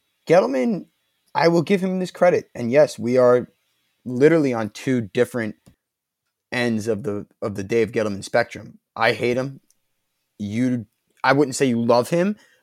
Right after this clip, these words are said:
but you don't think he's as much of a problem as I think he is. What I give him credit for is he's gotta be an,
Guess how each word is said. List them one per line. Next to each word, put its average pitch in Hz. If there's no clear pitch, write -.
but 127
you 127
don't 139
think 127
he's 117
as 110
much 117
of 110
a 104
problem 104
as 101
I 131
think 92
he 82
is. -
What 147
I 151
give 160
him 160
credit 202
for 131
is 123
he's 233
gotta 190
be 190
an, 151